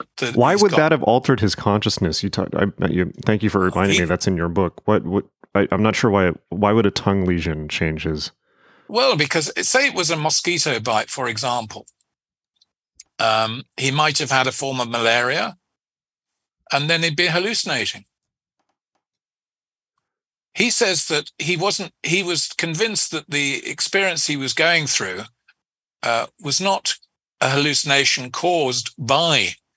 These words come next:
Speaker 1: the tongue lesion, which would have poisoned his mental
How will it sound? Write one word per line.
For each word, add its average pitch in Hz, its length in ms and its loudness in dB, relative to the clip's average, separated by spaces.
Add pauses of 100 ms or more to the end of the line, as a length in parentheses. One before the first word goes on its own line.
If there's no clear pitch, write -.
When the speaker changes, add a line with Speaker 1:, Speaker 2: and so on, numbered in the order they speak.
(440)
Speaker 1:
the 123 480 0
tongue 131 320 0
lesion, 131 420 0
which 131 200 -4
would 147 80 -2
have 135 120 -6
poisoned 165 540 0
his - 540 -2 (520)
mental 151 520 -4